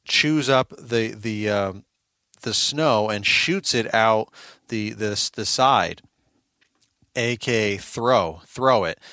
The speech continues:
You know, it can throw this particular one. Um, this attachment throws the snow up to sixty feet. So this one, this is a big one. It's, it's, uh, twenty-one point five inch snow cut depth.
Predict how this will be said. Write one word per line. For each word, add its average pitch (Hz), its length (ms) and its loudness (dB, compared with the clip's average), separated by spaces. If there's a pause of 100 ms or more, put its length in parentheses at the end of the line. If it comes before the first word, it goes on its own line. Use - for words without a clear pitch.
(120)
You 113 80 -8
know, 98 100 -4
it 110 220 -6
can 110 240 -12
throw 139 460 2
this 147 260 2
particular 135 480 -4
one. 123 320 0 (340)
Um, 107 260 -6
this 139 180 2
attachment 123 580 -2
throws 131 480 0
the 123 60 -6
snow 120 360 -2
up 117 180 -2
to 107 100 -14
sixty - 500 -6
feet. - 600 -12 (340)
So 110 440 2
this 143 240 0
one, 165 180 -2
this 165 200 -2
is 185 60 -4
a 165 40 -8
big 156 220 0
one. 101 160 -4
It's, 90 180 -10 (140)
it's, 107 260 -8
uh, 95 300 -2 (640)
twenty-one 147 800 2
point 143 320 -2
five 127 340 2
inch 120 320 -4
snow 135 340 -2
cut 110 440 -2
depth. - 500 -2